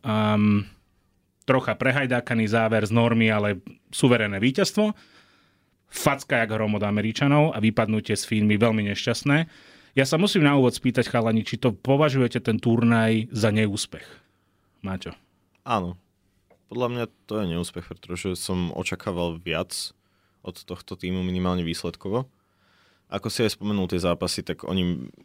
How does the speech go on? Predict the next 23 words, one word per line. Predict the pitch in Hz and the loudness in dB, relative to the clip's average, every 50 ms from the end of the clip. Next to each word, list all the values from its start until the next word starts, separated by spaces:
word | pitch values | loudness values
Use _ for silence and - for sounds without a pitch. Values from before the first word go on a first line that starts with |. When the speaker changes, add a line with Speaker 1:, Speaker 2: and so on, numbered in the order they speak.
| - - _ | -20 -20 _
Speaker 2:
ten | - 107 107 | -6 -2 0
dojem | 101 104 101 104 104 | 2 4 4 2 2
z | 95 101 | 0 -4
nich | 104 95 104 | -4 -2 -2
je | 98 87 | -2 -2
rôzny, | 87 87 85 82 - 80 78 78 | -2 -2 -2 -4 -4 -8 -10 -8
hej, | 80 78 85 90 | -6 -6 -6 -6
že | 85 87 87 87 87 82 69 - _ _ _ _ _ _ _ _ _ - | -4 -2 -2 -2 -2 -2 -4 -8 _ _ _ _ _ _ _ _ _ -10
žiaden | - 101 101 98 107 110 113 98 98 95 | -6 -4 -2 2 2 2 2 2 0 -2
zápas | 90 98 92 90 - 90 - - | 0 0 -2 0 -2 -4 -6 -6
podľa | - 95 92 87 | -4 -4 -2 -2
mňa | 87 90 | -2 -2
nebol | 90 90 87 85 76 | -2 -2 -2 -2 -4
od | 85 | -4
začiatku | 95 87 - 90 - - 90 | -6 -8 -10 -10 -12 -10 -10
do | 87 | -10
konca | 82 - 90 87 - - 80 80 - - _ _ _ _ _ _ _ _ | -8 -8 -8 -8 -6 -4 -6 -6 -6 -10 _ _ _ _ _ _ _ _
odohraný | - 98 90 92 90 87 87 85 85 85 | -10 -6 -6 -4 -2 -2 -2 -2 -4 -6
tak, | 85 - 71 76 - | -8 -10 -12 -12 -12
ako | - - - - 90 | -12 -16 -14 -10 -8
mal | 82 80 | -8 -6
byť, | 82 87 101 - - | -4 -6 -6 -6 -6
alebo | - 76 78 80 82 80 78 82 80 80 78 - | -6 -6 -4 -4 -6 -4 -4 -2 -2 -2 -4 -6